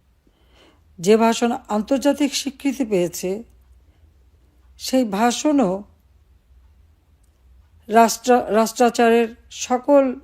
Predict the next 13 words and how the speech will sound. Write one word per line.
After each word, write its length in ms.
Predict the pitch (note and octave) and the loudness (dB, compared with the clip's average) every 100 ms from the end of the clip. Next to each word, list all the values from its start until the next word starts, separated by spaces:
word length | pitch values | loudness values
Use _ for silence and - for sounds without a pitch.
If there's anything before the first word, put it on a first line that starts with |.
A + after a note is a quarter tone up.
| - _ | -20 _
অংশ 280 | G#3+ G#3+ A3+ | -4 -2 -4
থেকে 260 | G#3 G3+ G3+ | -4 -2 0
বাদ 380 | G3 G3 F#3 | 2 2 2
দেওয়া 200 | F3+ G3 | 0 0
হয়েছে। 540 | E3 E3 D3 - D3+ C#3+ _ _ _ _ _ _ _ _ _ _ _ - - - _ _ _ _ _ _ _ _ _ _ _ - _ _ _ | 0 -4 -6 -10 -14 -14 _ _ _ _ _ _ _ _ _ _ _ -20 -20 -20 _ _ _ _ _ _ _ _ _ _ _ -20 _ _ _
যে 180 | F#3+ B3 | 2 4
জয় 280 | G#3 A#3+ A#3+ | 6 6 6
বাংলা 360 | C4 C4+ D4 | 4 4 2
স্লোগান 500 | C#4+ C#4 C#4 C4 B3+ | 0 0 0 2 2
দিয়ে 400 | A#3+ A3 E3+ D3+ D3+ _ _ _ _ _ _ _ _ _ _ _ _ _ _ _ _ _ _ _ _ _ _ - | 2 0 0 -4 -12 _ _ _ _ _ _ _ _ _ _ _ _ _ _ _ _ _ _ _ _ _ _ -2
মহান 360 | G#3+ A3+ B3 A#3+ | 0 4 4 4
মুক্তিযুদ্ধে 880 | A#3+ - A#3 A3+ G#3+ - F3 D3 C#3+ _ _ _ _ _ _ _ | 0 -2 -6 -4 -6 -4 -4 -4 -14 _ _ _ _ _ _ _
মুক্তিযোদ্ধারা 1040 | G3+ A3 - A#3+ G3+ A3+ B3 A#3 F3+ D#3+ | -4 -4 -2 0 2 2 4 2 2 -4